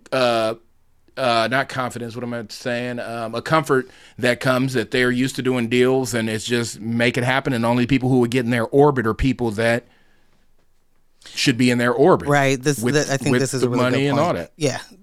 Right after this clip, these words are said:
Speaker 1: Yeah.
Speaker 2: It's a really good
Speaker 1: And
Speaker 2: point.
Speaker 1: so that's, that's where it's like, why would, I wouldn't be talking to this person if this was just a Joe Schmo off the streets.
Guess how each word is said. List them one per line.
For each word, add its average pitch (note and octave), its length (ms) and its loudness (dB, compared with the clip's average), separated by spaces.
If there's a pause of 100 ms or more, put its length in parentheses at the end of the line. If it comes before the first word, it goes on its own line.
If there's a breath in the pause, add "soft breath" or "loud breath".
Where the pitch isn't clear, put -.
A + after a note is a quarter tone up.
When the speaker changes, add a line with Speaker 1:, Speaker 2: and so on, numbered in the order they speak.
(120)
Speaker 1:
Yeah. D3 380 0
Speaker 2:
It's - 100 -4
a E3+ 80 4
really D3+ 220 2
good C3 120 2
Speaker 1:
And B2+ 120 2
Speaker 2:
point. A#2+ 100 2
Speaker 1:
so A2+ 400 2 (540)
that's, C3 420 -2
that's B2 380 -2
where C3 140 2
it's A#2+ 100 -2
like, C3+ 160 0
why C3 220 2
would, A#2 360 -2
I B2 60 0
wouldn't C3+ 220 2
be B2 60 0
talking C#3+ 340 2
to A#2 80 -6
this A2+ 120 -6
person A#2+ 300 -2
if G#2 80 -8
this A2+ 180 -6
was A2+ 80 -8
just A2 220 -8
a F#2+ 80 -6 (320 loud breath)
Joe C3 240 2
Schmo B2+ 500 0 (220 loud breath)
off A#2+ 220 2
the - 60 -10
streets. - 500 -8